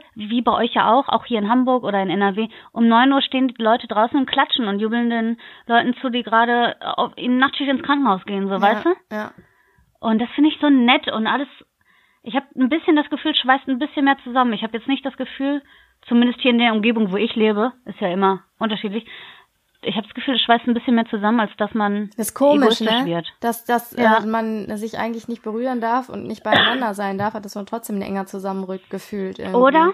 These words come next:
Speaker 2: Mhm.
Speaker 1: Mit all meinen Freunden auch. Ich, ich glaub, ein guter Kollege hat mir zum, gestern zum ersten Mal eine Sprachnachricht gemacht, weil er so viel zu erzählen hat, das konnte er nicht schreiben, hat er noch nie gemacht.
Speaker 2: Ja.
Speaker 1: Also so, ne? Ich hab das Gefühl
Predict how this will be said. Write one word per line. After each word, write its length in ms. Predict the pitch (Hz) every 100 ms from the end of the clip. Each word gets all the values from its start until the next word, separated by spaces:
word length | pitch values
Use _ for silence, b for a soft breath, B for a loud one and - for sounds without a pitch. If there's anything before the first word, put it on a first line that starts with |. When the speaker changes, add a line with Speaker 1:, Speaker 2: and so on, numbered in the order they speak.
| - -
Speaker 2:
Mhm. 400 | 196 202 214 247 b b b b _ _ -
Speaker 1:
Mit 240 | 233 226
all 160 | 220 285
meinen 200 | 277 269
Freunden 360 | - 247 277
auch. 280 | - 208 202 - 82
Ich, 200 | 196 - -
ich 180 | 185 -
glaub, 280 | 202 208 -
ein 720 | - - - - 180 220 202
guter 200 | 240 254
Kollege 280 | 220 220
hat 80 | 247
mir 160 | 220 202
zum, 160 | 226
gestern 320 | 220 233 247 226
zum 120 | 220
ersten 180 | 214 240
Mal 100 | 226
eine 100 | 220
Sprachnachricht 500 | 240 247 302 185 -
gemacht, 280 | 196 190 - B B
weil 120 | 208
er 80 | 208
so 80 | 233
viel 160 | -
zu 80 | -
erzählen 280 | 226 - 254
hat, 120 | 254
das 100 | 220
konnte 200 | 254 233
er 20 |
nicht 120 | 226 -
schreiben, 200 | 240 220
hat 100 | 262
er 60 |
noch 120 | 240 247
nie 260 | 269 320
gemacht. 400 | 285 185 175 -
Speaker 2:
Ja. 200 | 202 208 B B B B -
Speaker 1:
Also 260 | 247 226
so, 160 | 220 269
ne? 260 | 247 254 -
Ich 100 | 240
hab 100 | 247
das 140 | -
Gefühl 480 | 240 - 262 254 262